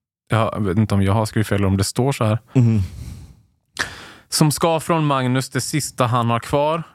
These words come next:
Speaker 1: kronan, och så giva hans martyrskap den sista rågan, avsluta det mycket ojämna och röriga,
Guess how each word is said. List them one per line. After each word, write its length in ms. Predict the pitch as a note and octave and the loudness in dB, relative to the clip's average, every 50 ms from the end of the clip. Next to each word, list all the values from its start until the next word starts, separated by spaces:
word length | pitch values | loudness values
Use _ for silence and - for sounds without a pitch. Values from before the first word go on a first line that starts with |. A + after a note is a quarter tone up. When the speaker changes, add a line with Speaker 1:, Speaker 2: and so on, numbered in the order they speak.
| _ _ _ - | _ _ _ -2
Speaker 1:
kronan, 560 | - D3+ D#3 C3+ A#2+ A2+ A2 A#2+ B2 A2+ A#2+ - _ _ - - - - - - | 0 0 2 2 2 2 2 0 0 -2 -6 -8 _ _ -20 -20 -20 -20 -20 -20
och 240 | - - - C3 - | -8 -2 -2 0 2
så 100 | - D3+ | 2 0
giva 400 | C3 C3 E3 D3+ C3 A2+ A2 B2 | 2 2 2 2 2 2 2 0
hans 200 | B2+ C3 B2+ - | 0 0 -2 0
martyrskap 720 | C3+ B2 - - D#3 C3 A2+ - - - B2 A2+ A2+ - | -2 -2 0 0 0 0 0 -2 -2 -2 -2 -2 -2 0
den 120 | - A#2 G#2+ | 0 -2 0
sista 400 | - - C3 - - - A#2 A2+ | 0 0 -2 -2 0 0 0 0
rågan, 500 | B2 B2+ A#2 G#2 F#2+ A2+ A2 G#2+ G2+ G#2+ - - _ _ - | 2 2 0 0 0 0 0 0 -2 -4 -8 -12 _ _ -2
avsluta 680 | D3 C#3+ A#2+ G#2 G2+ - - B2+ A#2 A2 - - A#2+ | 0 0 0 -2 -4 -4 0 0 0 0 0 0 0
det 100 | A2 A#2 | 2 2
mycket 320 | A#2+ C3 B2 - - C3 - | 2 0 0 0 -2 0 0
ojämna 600 | D3 C3+ A#2+ A2 G#2 G#2+ G#2+ G2+ G2+ G#2 G#2+ G2+ | 2 2 2 2 2 2 2 2 2 2 0 0
och 200 | G2+ G#2+ G2 - | 0 -2 0 0
röriga, 640 | A#2+ C3 B2+ A2+ G#2 G2 G2+ G2+ F#2+ G2 A2 G#2+ | 0 0 0 0 0 0 -2 -2 0 0 0 -2